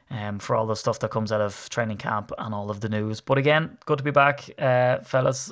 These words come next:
ladies. So follow U K Packers, uh, get onto U K packers dot co dot U K on Twitter. There's the private group on Facebook. Dive in there. There's always some good,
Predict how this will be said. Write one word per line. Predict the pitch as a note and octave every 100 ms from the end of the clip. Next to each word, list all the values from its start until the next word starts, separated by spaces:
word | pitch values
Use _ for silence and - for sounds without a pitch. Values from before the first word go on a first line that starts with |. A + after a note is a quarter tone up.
| -
ladies. | D#3 B2+ C3 C3+ B2+
So | - -
follow | A#2+ B2+ C3 C3
U | D#3 C3+
K | C3+ B2+
Packers, | B2+ B2 C3 A#2 A2+ _ -
uh, | B2 A#2 A2+
get | B2+
onto | B2 A#2
U | A#2 A#2
K | A2+
packers | A2+ A#2 A#2
dot | A2+
co | A#2
dot | A2+ -
U | C3
K | D3 C#3 C#3
on | - B2+
Twitter. | C3 C3+ C3+ C3+ - -
There's | B2+
the | B2+
private | C3 C3 A#2+
group | B2 A#2
on | G#2+
Facebook. | A#2+ A#2 A#2+ A2
Dive | A#2+ A2
in | G#2+
there. | G#2+ G#2+
There's | G#2+
always | A2 A2
some | - A2+
good, | A2+ G#2+